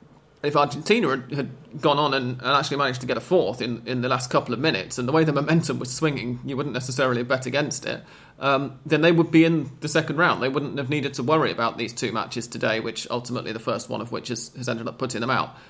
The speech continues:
Um, they would be in the second round. And in fact, they would have finished second in the group because Japan lost to England. Um,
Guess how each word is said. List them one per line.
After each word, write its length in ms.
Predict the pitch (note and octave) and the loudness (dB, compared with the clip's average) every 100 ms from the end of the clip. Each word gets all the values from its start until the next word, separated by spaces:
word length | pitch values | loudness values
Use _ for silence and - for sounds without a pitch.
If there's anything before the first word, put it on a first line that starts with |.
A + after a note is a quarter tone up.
| - - | -12 -2
Um, 300 | A#2 A#2 - | -2 -2 -2
they 140 | C3+ | 0
would 160 | C3 C3+ | 0 0
be 100 | C#3+ | -2
in 100 | C3+ | -2
the 60 | B2 | 0
second 320 | C3 B2 B2+ | -2 -2 -2
round. 320 | C#3+ G#2+ A2+ - - - | 0 0 -4 -12 -14 -8
And 80 | |
in 60 | C3 | -2
fact, 160 | B2+ C3 | 0 0
they 60 | |
would 100 | D3 | 0
have 80 | D3+ | 0
finished 220 | F3 D#3 | -2 0
second 260 | - D#3+ C3+ | 2 2 0
in 80 | A#2+ | -2
the 60 | |
group 320 | A#2+ F#3 D3 | 4 4 4
because 180 | C3 C#3 | 0 -6
Japan 320 | C#3 C#3+ C#3+ | -4 -2 0
lost 160 | C3+ - | 0 -2
to 80 | D3+ | 0
England. 320 | E3 B1+ - - - - - - | 0 -2 -10 -16 -20 -20 -12 0
Um, 640 | C3 C3+ C3 B2+ B2+ B2+ | 4 4 2 0 -4 -6